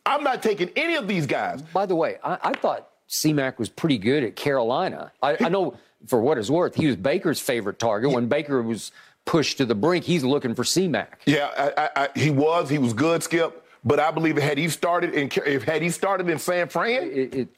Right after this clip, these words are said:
Speaker 2: it'd be over.
Speaker 1: <laughs> Yeah.
Speaker 2: Yeah, he, he'd just be one. And some, m-, maybe, maybe Miles Sanders wouldn't have made it.
Speaker 1: Probably not.
Speaker 2: He, he was second in the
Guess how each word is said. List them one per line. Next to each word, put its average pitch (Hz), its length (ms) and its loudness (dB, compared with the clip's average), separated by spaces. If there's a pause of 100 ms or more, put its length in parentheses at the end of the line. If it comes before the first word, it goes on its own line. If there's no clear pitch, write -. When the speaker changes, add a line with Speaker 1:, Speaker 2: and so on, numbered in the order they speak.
(300)
Speaker 2:
it'd 131 180 2
be 117 160 4
over. 104 320 -2
Speaker 1:
<laughs> - 40 2
Yeah. 202 380 0
Speaker 2:
Yeah, 170 320 0
he, 139 200 0
he'd 143 200 0
just 139 200 0
be 135 100 0
one. 127 320 0
And 120 160 -2
some, - 180 -2 (520)
m-, 135 160 2
maybe, 156 560 2 (540)
maybe 135 260 2
Miles 131 300 0
Sanders 156 440 0
wouldn't 165 200 2
have 160 60 0
made 170 220 2
it. - 340 -4
Speaker 1:
Probably 110 460 2
not. 104 240 0
Speaker 2:
He, 143 80 -2
he 180 60 4
was 156 160 2
second 131 540 -2
in 117 200 0
the 110 380 0